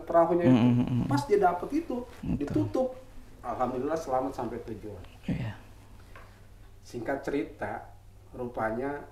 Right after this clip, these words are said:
Speaker 1: Allah ingin mengasihi ke ibu itu, caranya Allah, bukan cuman caranya dia.
Speaker 2: Betul.
Speaker 1: Dia udah ikhlas jalanin, tapi Allah ingin memberikan yang terbaik, bahwa ternyata Allah ngasih karena dia tadi ikhlas dengan cara yang baik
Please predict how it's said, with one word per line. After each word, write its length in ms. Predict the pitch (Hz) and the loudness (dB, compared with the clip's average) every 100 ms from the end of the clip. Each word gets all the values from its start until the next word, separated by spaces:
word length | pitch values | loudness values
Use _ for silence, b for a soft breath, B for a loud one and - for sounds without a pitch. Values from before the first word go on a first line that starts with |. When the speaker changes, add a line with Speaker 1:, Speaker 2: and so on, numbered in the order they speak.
| - | -10
Speaker 1:
Allah 400 | 127 123 139 147 | -8 -4 -2 -2
ingin 220 | 127 135 | -2 -4
mengasihi 480 | 127 123 147 165 165 | -2 -2 -4 -4 -6
ke 140 | - 147 | -2 -4
ibu 140 | 135 | -2
itu, 320 | 123 110 - 175 180 - - | -4 -4 -2 -4 -4 -14 -10
caranya 400 | 175 180 190 202 | -8 -6 -4 -4
Allah, 540 | 180 214 226 220 208 | -2 -4 -4 -4 -6
bukan 320 | 170 175 214 | -12 -6 -6
cuman 240 | 208 214 220 | -4 -4 -4
caranya 400 | - - 208 202 | -4 -6 -6 -8
dia. 240 | 220 226 | -4 0
Speaker 2:
Betul. 320 | - - - 123 110 b b b - | 0 -2 -6 -6 -8 b b b -12
Speaker 1:
Dia 160 | 139 151 | -4 -2
udah 240 | 139 135 | 0 -2
ikhlas 400 | 143 - 185 180 | -4 -2 -2 -2
jalanin, 800 | 147 123 131 139 147 139 135 131 - b b - | -2 0 0 0 -2 -2 -4 -8 -14 b b -12
tapi 260 | 143 - | -8 -4
Allah 240 | 160 160 170 | 0 2 4
ingin 160 | 156 143 | 2 2
memberikan 460 | 139 160 180 185 | 0 0 -2 0
yang 160 | 170 151 | -2 -2
terbaik, 560 | 147 131 131 151 165 | -6 -6 -4 -4 -6
bahwa 320 | - 123 123 - | -6 -4 -2 -4
ternyata 560 | - 123 104 - 175 | -4 -6 -8 -4 -2
Allah 240 | 160 147 151 | -2 -4 -6
ngasih 400 | 151 170 208 - b b b b - | -6 -8 -10 -10 b b b b -12
karena 240 | 110 131 | -6 -4
dia 160 | 120 139 | -2 -2
tadi 220 | 143 123 123 | -2 -2 -2
ikhlas 560 | 123 - 139 131 127 - | -6 -8 -2 0 0 -4
dengan 240 | 117 113 110 | -10 -8 -8
cara 220 | 117 113 | -6 -6
yang 240 | 113 107 | -6 -6
baik 380 | 117 139 151 156 | -4 -4 -4 -8